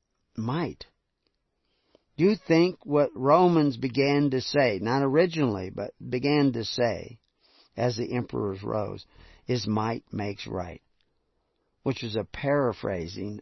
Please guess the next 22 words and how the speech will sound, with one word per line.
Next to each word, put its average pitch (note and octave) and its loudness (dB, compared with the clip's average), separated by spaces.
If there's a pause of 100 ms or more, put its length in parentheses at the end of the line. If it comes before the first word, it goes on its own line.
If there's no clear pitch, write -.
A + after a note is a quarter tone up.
of G#2 -8
an G#2+ -8
actual A#2 -6
earlier C#3 0 (800)
maxim, G#2 -8 (1200)
"Right A2 -4 (140)
makes G#2 -8
might." G2+ -8 (1800)
That's B2 -2
why B2+ 0
you A#2+ -4
need A#2 -4
to A#2+ -8
be A2+ -6
seeking A#2+ -6
righteousness. G#2+ -10
That's - -8
why B2 -2
you A#2 -4
need A2+ -2
to A2 -4 (380)
be A2+ -6